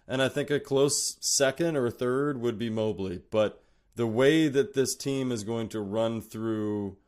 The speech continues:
the smaller guards for the foreseeable future, I,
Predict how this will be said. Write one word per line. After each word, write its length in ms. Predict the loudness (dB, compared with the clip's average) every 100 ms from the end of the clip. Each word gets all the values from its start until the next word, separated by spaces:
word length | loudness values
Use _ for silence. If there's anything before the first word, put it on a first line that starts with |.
| _ -18
the 320 | -6 -2 0
smaller 540 | -2 0 2 2 0
guards 720 | 0 0 2 2 0 -4 -8 -10 _
for 140 | -8 -6
the 120 | -6
foreseeable 520 | -6 -4 -2 -2 -2
future, 540 | -6 -8 -6 -8 -8 -14 _ _ _ _
I, 200 | -4 -4